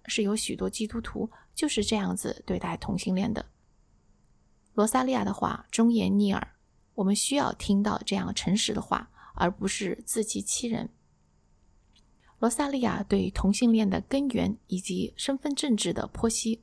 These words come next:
入骨三分，比在福音派圈子里的那些简单笼统的讨论要深刻得多。这一部分的内容，卡尔·楚曼建议每个牧师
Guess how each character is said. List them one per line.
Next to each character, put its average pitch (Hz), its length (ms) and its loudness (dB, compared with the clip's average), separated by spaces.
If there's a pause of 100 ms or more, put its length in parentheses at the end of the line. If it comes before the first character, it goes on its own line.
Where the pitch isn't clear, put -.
入 240 160 0
骨 - 180 -6
三 220 240 0
分， 262 240 -2 (600)
比 185 280 4
在 214 380 2
福 226 220 2
音 262 160 4
派 - 260 0
圈 226 260 4
子 220 120 0
里 202 120 0
的 208 120 0
那 196 120 4
些 202 300 0
简 196 320 0
单 220 180 2
笼 202 300 4
统 196 180 0
的 - 80 -2
讨 - 220 -2
论 - 240 0
要 190 140 0
深 220 240 2
刻 226 100 -4
得 214 100 -2
多。 226 300 0 (480)
这 349 180 4
一 233 120 2
部 208 120 0
分 190 140 0
的 180 100 2
内 180 160 2
容， 220 280 0 (280)
卡 - 180 -4
尔· 185 100 0
楚 - 180 -4
曼 - 160 -2
建 185 180 -2
议 180 320 -4
每 190 200 0
个 190 120 -2
牧 196 160 4
师 190 280 -2